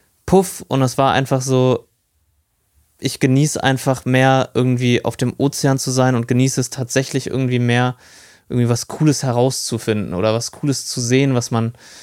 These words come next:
vielleicht vorher noch nicht sehen konnte. Zum Beispiel letztes Jahr waren wir auch hier und wir hatten einen Tauchgang am Anfang der Woche und es war eigentlich schreckliches Wetter den Rest der Woche angezeigt und das war so die einzige Chance,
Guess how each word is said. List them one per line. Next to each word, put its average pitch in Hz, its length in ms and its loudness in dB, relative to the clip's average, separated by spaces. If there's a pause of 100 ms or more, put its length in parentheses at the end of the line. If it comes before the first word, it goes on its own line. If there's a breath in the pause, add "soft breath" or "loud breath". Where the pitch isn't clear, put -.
(140 loud breath)
vielleicht 123 300 -2 (220)
vorher 135 360 2
noch 131 100 4
nicht 127 200 0
sehen 131 360 2
konnte. 117 280 -2
Zum 120 220 -2
Beispiel 120 340 0
letztes 120 440 0
Jahr 127 320 2 (600 loud breath)
waren 120 260 0
wir 123 140 2
auch 127 180 2
hier 160 500 2
und 127 140 -4
wir 123 100 0
hatten 123 440 -2
einen 120 260 0
Tauchgang 127 520 0
am 95 120 -2
Anfang 127 300 0
der 113 140 0
Woche 131 320 0
und 117 140 -2
es 117 120 -6
war 117 140 0
eigentlich 127 440 -2 (840 soft breath)
schreckliches 127 880 -2
Wetter 123 280 2
den 123 120 2
Rest 120 240 0
der 120 80 4
Woche 120 240 -2
angezeigt 131 480 -2
und 104 80 -6
das 117 180 -4
war 123 100 0
so 120 100 0
die 117 160 -2
einzige 120 420 -2
Chance, 127 540 -4